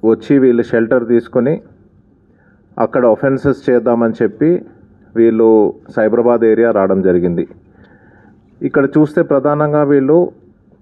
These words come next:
మనకి they didn't prefer to stay in any lodge.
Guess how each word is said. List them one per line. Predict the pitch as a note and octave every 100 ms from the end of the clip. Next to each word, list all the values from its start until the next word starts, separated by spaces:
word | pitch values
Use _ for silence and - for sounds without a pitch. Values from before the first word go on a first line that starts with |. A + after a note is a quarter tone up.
| _ B2
మనకి | C3 C3 C#3+ B2 D3 - - _ _ _ _ _ _ _ _ _ _ _ _ _ _ A#2
they | B2 B2
didn't | D3 D3
prefer | C#3 C3+ D3
to | C#3
stay | C3+ - B2+ C3+
in | B2+ -
any | G#2+ A#2+
lodge. | G#2 G#2 D#3